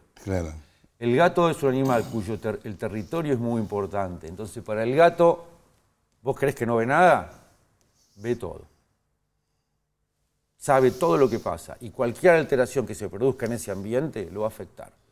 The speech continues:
Speaker 2: Más o menos.
Speaker 1: Por eso se afecta tanto las mudanzas y
Speaker 2: Tal
Speaker 1: demás.
Speaker 2: cual. Tal cual.
Speaker 1: A mí me ha pasado que se esconden un día o dos. Yo creo que debe ser para ver si no hay peligro ahí,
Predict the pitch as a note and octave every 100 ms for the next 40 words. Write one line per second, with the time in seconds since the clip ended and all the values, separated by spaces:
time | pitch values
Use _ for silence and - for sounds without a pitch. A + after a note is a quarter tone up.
0 | _ _ - G#3 B3 - - C3 A2+ F2+
1 | - - B2 C3+ D3 B2 A#2+ B2 A2+ B2
2 | A#2+ G#2 F#2 G2 B2+ A#2 G2 - F#2+ F2+
3 | F2+ A2+ A2 - - _ _ _ _ _
4 | _ G2+ E2+ D#2 _ - A2+ C#3 A#2+ A2
5 | D3+ E3 - - E3 D3 F2+ E2 F2 F#2+
6 | A2 A2+ C#3+ A2 G2 B2+ A2+ - G2+ D#3+
7 | E3+ E3+ C3 G#2+ A#2+ G#2 A2 G2 G2+ G#2+
8 | - G#2 G#2 F#2 A2+ A2+ E2+ E2 A2 G#2+